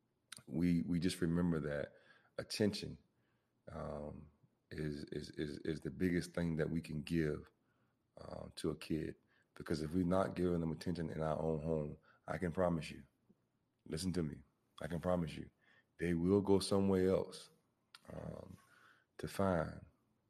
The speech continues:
uh, that attention, that love. Renee Hall said, "Everyone wants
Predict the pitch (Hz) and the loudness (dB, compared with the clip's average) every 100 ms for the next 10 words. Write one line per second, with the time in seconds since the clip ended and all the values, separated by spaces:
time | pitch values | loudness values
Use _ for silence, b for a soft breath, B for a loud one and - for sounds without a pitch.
0 | - - - - - - _ _ 82 - | -14 -12 -10 -12 -14 -16 _ _ -4 -4
1 | - 85 - - - - 80 78 82 76 | -4 -4 -6 -16 -20 -8 -4 0 0 -2
2 | 82 - _ _ _ _ b b b b | -6 -18 _ _ _ _ b b b b
3 | b - 87 90 82 82 - 98 104 101 | b -2 2 4 2 2 4 6 6 6
4 | 98 95 - | 6 4 2